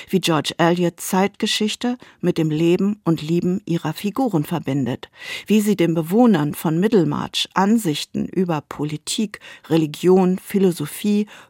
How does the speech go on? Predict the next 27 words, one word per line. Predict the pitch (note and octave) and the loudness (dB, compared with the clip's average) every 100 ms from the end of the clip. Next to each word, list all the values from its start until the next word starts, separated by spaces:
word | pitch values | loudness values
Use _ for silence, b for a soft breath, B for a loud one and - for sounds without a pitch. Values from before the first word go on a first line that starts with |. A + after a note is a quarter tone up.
| - | 2
Ökonomie, | A3+ - A3+ G#3+ G3 F#3 F#3 B - | 2 4 4 6 4 4 0 B -4
Naturwissenschaften | D3 - A3+ A3+ G#3 - F3+ F#3 F3 - F3+ - | -4 -2 0 2 0 0 -2 -2 -4 -4 -4 0
und | A3+ E4+ - | 2 2 0
Kunst | - A3 E3+ F#3+ - - | 2 4 4 2 -4 -2
in | F3+ | 2
den | E3+ D#3+ | 2 4
Mund | F3 A3+ F#3 | 6 6 4
legt, | E3 D3+ F3+ - B B B B | 0 -2 -2 -6 B B B B
ohne | G3+ A3+ B3 | 4 6 6
sie | A#3 F#3 G3 | 4 0 0
zu | B3 | 0
reinen | A#3+ D3 D3 C#3+ E3 G#3 | 0 0 0 0 0 2
Meinungsträgern | G3+ E3+ D#3+ - - D3+ C3 C3+ | 4 4 2 0 -6 -6 -4 -6
zu | - C3+ | -6 -6
machen. | C3 - C3 - _ _ _ | -6 -6 -10 -10 _ _ _
Ihre | - G#3+ G3 | 2 4 4
Protagonisten | - F3+ D#3+ D3+ F3 C4+ - B3 | 2 0 0 -2 -2 -2 -2 0
sind | C4 A#3+ - | 2 0 2
Menschen | D#3 F3 F#3 F#3 F#3+ - | 2 2 0 -2 -4 -4
mit | C#3 - | -6 -4
Stärken | - D#3+ E3+ - G3 | -2 0 0 0 -4
und | - G#3+ | 0 -2
Schwächen, | - E3+ - C3+ - b b - | -2 -4 -2 -6 -6 b b -4
die | E3+ | 0
lieben | F#3 G#3 G#3 | 2 2 0
und | - D3 - | -2 -6 -4
hassen, | D#3+ F3 F3 F#3 | -4 -2 0 -2